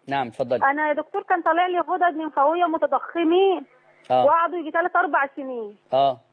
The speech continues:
Speaker 2: وبعدين رحت للدكتور قال لي لازم نشيله عينة منهم.
Speaker 1: تمام.
Speaker 2: فلما شال عينة لقى فيها ضرر.
Speaker 1: تمام.
Speaker 2: فقال لي امشي على العلاج لمدة ست أشهر.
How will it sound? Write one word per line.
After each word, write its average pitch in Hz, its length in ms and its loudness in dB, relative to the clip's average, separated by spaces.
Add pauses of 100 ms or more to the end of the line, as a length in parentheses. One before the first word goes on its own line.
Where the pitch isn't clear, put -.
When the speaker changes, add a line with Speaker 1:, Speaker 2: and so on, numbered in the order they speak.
(180)
Speaker 2:
وبعدين 269 380 2
رحت 381 200 -4
للدكتور 320 480 -2
قال 359 140 2
لي 359 80 -2
لازم 339 300 -2
نشيله 359 240 0
عينة 311 360 -2
منهم. 254 500 -12
Speaker 1:
تمام. 160 320 0
Speaker 2:
فلما 277 320 2
شال 359 200 0
عينة 339 400 -2
لقى 349 240 0
فيها 320 460 2
ضرر. 240 380 -2 (200)
Speaker 1:
تمام. 147 380 -4 (440)
Speaker 2:
فقال 320 180 2
لي 339 400 -2
امشي 349 180 0
على 320 180 2
العلاج 311 260 0
لمدة 320 420 -4
ست - 240 -4
أشهر. - 360 -2